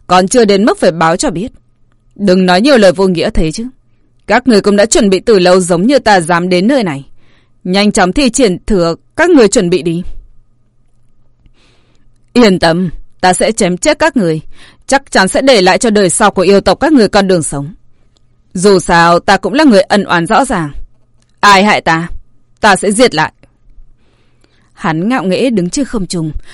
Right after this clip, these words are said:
nói lời này rất tự tin. Các tộc trưởng yêu tộc cũng rất phẫn nộ, quá cản rỡ, kẻ trước mặt này đã cản rỡ đến một mức độ nhất định.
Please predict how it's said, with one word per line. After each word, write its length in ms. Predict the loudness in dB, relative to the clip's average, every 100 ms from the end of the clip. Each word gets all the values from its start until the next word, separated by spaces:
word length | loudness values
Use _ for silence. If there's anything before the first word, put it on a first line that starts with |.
| -16 -4
nói 240 | -2 0
lời 200 | 0 0
này 260 | 0 -2 -4
rất 220 | -8 -8
tự 120 | -10 -6
tin. 200 | -8 -6 -6 -8 -16 -20 -20 -20 _ _ _ _ _ _ -2
Các 160 | 0
tộc 160 | 2 0
trưởng 160 | -2
yêu 140 | 0 0
tộc 220 | 0 -4
cũng 120 | -6
rất 160 | -8 -8
phẫn 240 | -6 -2
nộ, 220 | -2 -2 -8 _ _ _ _
quá 240 | -2 -2 -4
cản 200 | -8 -6
rỡ, 220 | -10 -12 -14 -18 -20 -10 -4
kẻ 120 | -2
trước 160 | 0
mặt 160 | 0 0
này 220 | 0 -2
đã 100 | -2
cản 260 | -6 -6 -6
rỡ 200 | -4 -4
đến 120 | -2
một 160 | -4 -4
mức 180 | -6
độ 140 | -4 -4
nhất 160 | -4 -4
định. 140 | -6